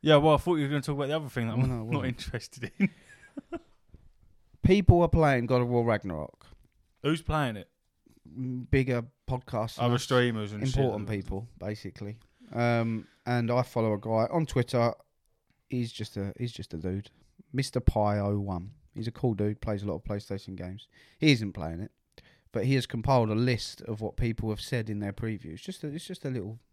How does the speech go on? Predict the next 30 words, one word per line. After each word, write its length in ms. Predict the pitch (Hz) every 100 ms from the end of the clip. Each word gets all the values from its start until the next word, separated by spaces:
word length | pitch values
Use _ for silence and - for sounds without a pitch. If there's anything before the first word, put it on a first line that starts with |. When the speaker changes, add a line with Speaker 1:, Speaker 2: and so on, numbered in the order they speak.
| _ _
Speaker 2:
little 180 | - 85
list, 320 | 90 101 - 151 -
just 180 | 139
a 40 | -
couple 240 | 117 -
of 80 | 95
quotes. 440 | - 90 - - _ _ _ _ _ _ _ _ _ _ - -
Um, 480 | 110 110 110 110 117 _ _
so 200 | - 104
yeah, 200 | 104 95 110
I'm 120 | 107
just 200 | - 117
saying 200 | - 98
his 120 | 90 92
name 240 | 87 101
because 360 | 104 - 101 107
this 100 | 107
is 80 |
where 140 | 107 110
I 20 |
got 160 | 143 143
it 100 | -
from. 200 | 92 104
It's 100 | -
only 200 | 131 120
Speaker 1:
Mm. 60 | 113
Speaker 2:
fair. 200 | 107 143 _ _ _ _ - - _
So 220 | - 131 127
here 320 | 170 170 147
are 320 | 110 123 156